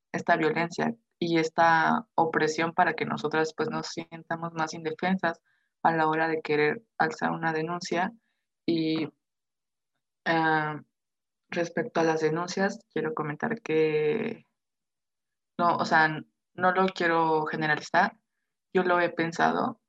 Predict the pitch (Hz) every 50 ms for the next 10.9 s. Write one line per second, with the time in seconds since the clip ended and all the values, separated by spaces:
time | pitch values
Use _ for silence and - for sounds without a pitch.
0 | _ _ _ 170 165 156 160 160 160 165 165 165 165 - - 156 160 160 156 156
1 | - 156 156 - - 147 147 147 160 - - - - _ _ _ _ _ _ _
2 | _ _ _ _ _ _ _ _ - 156 156 156 151 143 139 - - 156 156 160
3 | 165 165 160 160 - - 151 151 156 156 160 160 160 156 156 - - 156 151 151
4 | 147 - - - - - _ _ _ _ _ _ _ _ _ _ _ - 160 156
5 | 156 - - 160 165 180 170 - - 185 - - - _ _ _ _ _ _ _
6 | _ _ _ _ _ _ _ 175 175 170 165 165 165 160 160 160 160 160 - -
7 | _ - 180 180 180 175 - 165 165 165 175 165 156 156 151 147 147 147 - 165
8 | 160 151 151 - 147 - - 143 143 143 147 147 156 156 156 - 147 147 - 156
9 | 151 156 151 - 151 147 147 - - - - 143 143 - - - - - - _
10 | _ _ _ _ _ - 156 151 151 156 - - - - - - - -